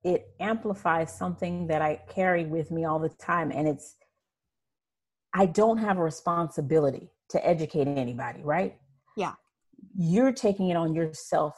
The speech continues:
Speaker 1: to educate yourself. And that's what's key here. It doesn't mean that,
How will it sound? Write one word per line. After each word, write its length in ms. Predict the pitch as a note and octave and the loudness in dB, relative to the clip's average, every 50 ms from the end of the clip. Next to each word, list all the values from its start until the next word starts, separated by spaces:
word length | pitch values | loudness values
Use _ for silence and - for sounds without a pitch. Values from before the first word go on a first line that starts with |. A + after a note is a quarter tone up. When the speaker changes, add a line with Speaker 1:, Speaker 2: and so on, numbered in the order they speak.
| _ _ _ | _ _ _
Speaker 1:
to 120 | - - - - _ | -10 -10 -10 -2 _
educate 520 | F3 F#3+ F#3 F#3+ F#3+ F#3+ - - E3 C#3+ - | 2 2 2 0 -2 -4 -2 -4 -4 -4 -2
yourself. 580 | F3 D#3 C#3+ C#3 C3 - - - A2 G#2 - - _ | -6 -6 -8 -8 -12 -8 -6 -4 -4 -4 -6 -8 _
And 220 | - D#3 D#3+ D#3 D3 | -4 -4 -4 0 2
that's 340 | F3+ F3+ G3+ G#3+ G#3 - - | 4 4 4 2 0 -4 -2
what's 280 | F#3 F3 E3+ - - - | -2 -2 -2 -2 -10 -20
key 320 | - - - F3+ F3 E3 D#3+ - | -14 -10 -8 -8 -6 -8 -8 -4
here. 260 | E3 D3 B2+ A#2+ C3 - - - - - | -4 -4 -4 -4 -8 -12 -20 -20 -2 0
It 80 | G3 | 6
doesn't 280 | G3 C#4 C#4 C4+ D4+ C4 | 8 8 8 8 6 4
mean 220 | B3+ B3 A#3+ A3+ | 6 6 4 4
that, 220 | G#3 F#3+ F3+ - | 6 6 6 4